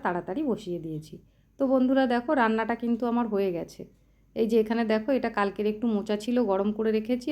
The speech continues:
আর এই যে পালং শাক, আর ওদিকে ভেন্ডি ভেজেছি, আর ডালটার কথা তো তোমাদের বললামই,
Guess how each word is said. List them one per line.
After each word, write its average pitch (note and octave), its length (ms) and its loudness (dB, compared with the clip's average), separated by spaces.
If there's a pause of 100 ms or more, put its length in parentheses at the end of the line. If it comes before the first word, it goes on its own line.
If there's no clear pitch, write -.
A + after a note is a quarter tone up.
আর G#3+ 120 2
এই G3 100 -2
যে G3+ 140 -2
পালং F#3+ 260 0 (120)
শাক, D#4+ 160 2 (540)
আর G3+ 320 4
ওদিকে A3 240 0
ভেন্ডি A#3+ 340 4
ভেজেছি, A#3 420 2 (120)
আর A3+ 180 -2
ডালটার G#3+ 380 2
কথা G#3+ 160 -4
তো A3+ 120 -6
তোমাদের A#3 360 0
বললামই, A#3+ 480 2